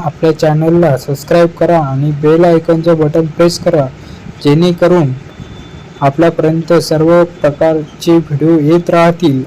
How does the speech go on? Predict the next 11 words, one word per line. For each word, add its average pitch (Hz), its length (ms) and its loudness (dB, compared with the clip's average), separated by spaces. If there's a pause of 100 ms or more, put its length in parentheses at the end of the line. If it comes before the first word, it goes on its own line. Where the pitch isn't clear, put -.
(180)
आणि 160 260 2
आपल्याला 160 720 0
सर्व 165 400 -4
व्हिडिओ 170 560 0 (400)
आल्याच्या 170 400 0
नंतर 160 440 2
आपल्याला 160 560 0
माहिती 147 440 -2
होत 165 380 0
राहील 156 420 0 (540)
आणि 160 360 0